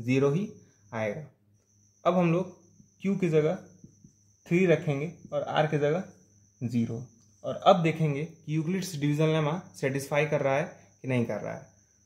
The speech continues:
तो ए की जगह ज़ीरो ही रखना है, बी की जगह भी ज़ीरो ही रखना है, लेकिन Q की जगह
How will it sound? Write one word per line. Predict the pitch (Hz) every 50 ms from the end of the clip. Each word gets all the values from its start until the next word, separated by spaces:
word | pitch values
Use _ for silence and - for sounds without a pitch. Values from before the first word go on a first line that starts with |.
| _ _ _ _ - -
तो | - -
ए | 151 170 175
की | 180 175
जगह | 170 170 170 175
ज़ीरो | 160 151 160 165 180
ही | 190 196
रखना | 180 175 170 180 180 175
है, | 180 202 202 - - - - _ _ _ _ _ _ _ _ _ _ _ _ -
बी | 135 117 120 165 180 165
की | 180 170
जगह | 170 165 170 170
भी | 165 170 175 170 170 - - - - -
ज़ीरो | 123 120 131 147 160 175
ही | 175
रखना | 175 170 160 175 170 170
है, | 180 190 202 175 147
लेकिन | 139 135 165 160 156 156
Q | - 190 170
की | 180 175
जगह | 170 170 170 196